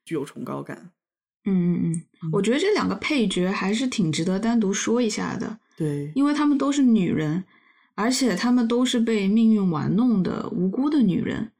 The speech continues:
Speaker 1: 对，对。
Speaker 2: 嗯，这一层的性别身份会给小梦这样的女权主义者更大的冲击。
Speaker 1: 嗯，嗯。金若娴是一个彻头彻尾的无辜者。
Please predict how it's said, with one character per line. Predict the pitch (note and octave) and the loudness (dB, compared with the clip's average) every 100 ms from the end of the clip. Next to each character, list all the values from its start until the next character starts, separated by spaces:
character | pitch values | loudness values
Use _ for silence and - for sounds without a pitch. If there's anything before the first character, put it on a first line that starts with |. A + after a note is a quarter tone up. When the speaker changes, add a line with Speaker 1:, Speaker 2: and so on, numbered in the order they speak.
| _ - | _ -4
Speaker 1:
对， | D#3+ C#3+ C#3 | -2 -2 -2
对。 | E3 | -2
Speaker 2:
嗯， | F3+ - _ - | -4 -8 _ -6
这 | D#4 C#4+ | -2 0
一 | |
层 | A#3 G3+ | 0 0
的 | A3+ | 0
性 | E4 B3+ | 2 2
别 | F#3+ F3 | 2 0
身 | G#3+ G#3+ | 0 2
份 | A3 A#3+ G3 | 2 0 0
会 | A3 G3+ | 0 0
给 | F#3+ | -2
小 | F#3+ D#3+ | -2 0
梦 | G3+ G3 | 0 0
这 | F#3+ | 0
样 | F3+ | 2
的 | F3+ | 2
女 | F3+ B3+ | 2 0
权 | - F3 | -2 0
主 | F#3 D#3 | 0 0
义 | F3 | -2
者 | - - | -2 -6
更 | - A#3+ G3 | -2 0 0
大 | F#3+ F3 | 0 -4
的 | - | -4
冲 | - F3 F3 | -4 -2 0
击。 | F3 E3 F3+ - _ _ - | 0 -2 -6 -10 _ _ -2
Speaker 1:
嗯， | F3+ F3+ D#3+ | 2 2 2
嗯。 | D3+ D#3 D3 D#3 - _ - | 0 -2 -2 -6 -14 _ -6
金 | D4+ | 0
若 | D#4+ C#4 | 2 2
娴 | - E3+ | 0 0
是 | G#3 A#3 | 0 0
一 | F#3+ | 0
个 | G3 | 0
彻 | - - F3 | -2 -2 -2
头 | D3+ D3+ | -2 -4
彻 | - D3+ | -2 -2
尾 | - | -2
的 | C3 | -4
无 | C3+ D3+ | -6 -6
辜 | D#3+ D#3+ | -4 -2
者。 | - - | -4 -8